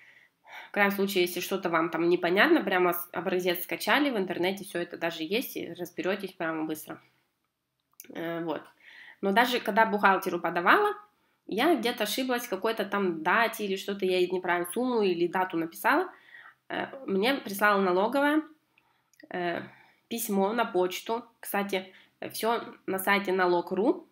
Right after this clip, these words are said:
тоже там обязательно регистрируемся. Все ваши штрафы будут прописаны. Если что-то вам письмо пришло, всё это бу-, вы увидите на этом сайте. Значит,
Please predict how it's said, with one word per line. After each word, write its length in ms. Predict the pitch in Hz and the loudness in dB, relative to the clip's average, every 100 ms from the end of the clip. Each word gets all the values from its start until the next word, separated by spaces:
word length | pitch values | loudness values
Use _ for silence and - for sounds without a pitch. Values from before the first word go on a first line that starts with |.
| _ _ 202 202 | _ _ -14 -4
тоже 200 | 190 190 | -4 -2
там 160 | 175 | 0
обязательно 360 | 170 175 175 175 | 2 0 0 -2
регистрируемся. 760 | 165 175 - 233 302 285 240 - _ _ | -4 -8 -4 0 0 0 -4 -8 _ _
Все 140 | - 202 | -8 0
ваши 240 | 185 180 | 0 0
штрафы 500 | 160 - 214 285 - | -2 2 4 4 2
будут 280 | 226 214 202 | -2 -2 -2
прописаны. 640 | - 202 196 196 185 175 180 _ _ _ | -4 -2 -6 -2 0 0 -2 _ _ _
Если 340 | - 175 180 180 | -4 0 0 -2
что-то 280 | - 180 175 | -2 -2 0
вам 200 | 175 175 | 0 0
письмо 300 | 180 190 180 | -4 0 0
пришло, 720 | 180 156 - 175 226 269 277 - - | 0 -4 0 2 4 2 -2 -16 -8
всё 160 | - | 0
это 180 | 233 247 | 0 0
бу-, 200 | 196 180 | -4 -6
вы 140 | - 185 | 0 0
увидите 460 | 180 208 220 208 | 0 -2 -4 -4
на 80 | 185 | -2
этом 240 | 170 170 | -2 -4
сайте. 400 | 180 131 151 - - _ _ _ _ - - | -4 -2 -2 -6 -16 _ _ _ _ -16 -10
Значит, 400 | 170 196 196 | -2 0 0